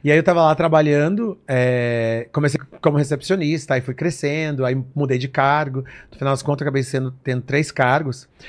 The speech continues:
E aí eles me contra-, falaram assim, "Agora eu quero que você comece a fazer, é, viagens internacionais, porque você já tá aprendendo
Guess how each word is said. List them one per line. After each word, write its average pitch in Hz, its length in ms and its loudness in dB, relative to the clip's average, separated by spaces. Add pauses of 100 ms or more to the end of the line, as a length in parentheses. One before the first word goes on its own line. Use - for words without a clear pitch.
(240)
E 156 600 2
aí 151 140 6
eles 165 200 -2
me 160 80 -8
contra-, 180 300 -2
falaram 147 200 0
assim, 139 120 -2
"Agora 139 220 0
eu - 20 -10
quero 147 160 -2
que 135 100 -12
você 139 80 -10
comece 143 280 -6
a 151 40 -6
fazer, 143 800 -4
é, 139 140 -4
viagens 147 500 -2
internacionais, 151 760 -6
porque - 220 -12
você 120 240 -10
já 113 80 -10
tá 127 100 -10
aprendendo 110 500 -10